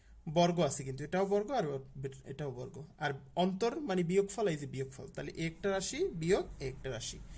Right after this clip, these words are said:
এ একটা রাশির বর্গ বিয়োগ এ একটা রাশির বর্গ, তাহলে দুটি রাশির বর্গের অন্তরফল রূপে প্রকাশ করা হলো, এটা অ্যান্সার ক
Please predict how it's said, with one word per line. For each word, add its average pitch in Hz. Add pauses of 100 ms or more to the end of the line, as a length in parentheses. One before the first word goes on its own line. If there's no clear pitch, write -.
(320)
এ -
একটা 175
রাশির 190
বর্গ 190 (160)
বিয়োগ 247 (140)
এ -
একটা -
রাশির 127
বর্গ, 135
তাহলে 165 (140)
দুটি 156
রাশির 190
বর্গের 156
অন্তরফল 156
রূপে - (100)
প্রকাশ 156
করা 202 (320)
হলো, - (140)
এটা 151
অ্যান্সার - (320)
ক -